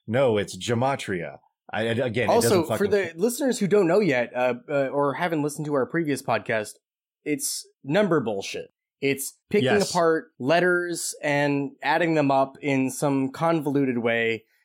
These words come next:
Speaker 2: to mean whatever the fuck you want it to mean, frankly.
Speaker 1: Yeah, it, it is the way that it's,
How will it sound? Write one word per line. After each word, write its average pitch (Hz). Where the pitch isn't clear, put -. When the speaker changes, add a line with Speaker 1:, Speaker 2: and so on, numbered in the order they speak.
Speaker 2:
to 131
mean 147
whatever 233
the 240
fuck -
you 139
want 110
it 92
to 95
mean, 87
frankly. -
Speaker 1:
Yeah, 147
it, 175
it 170
is 156
the 143
way 160
that 175
it's, 135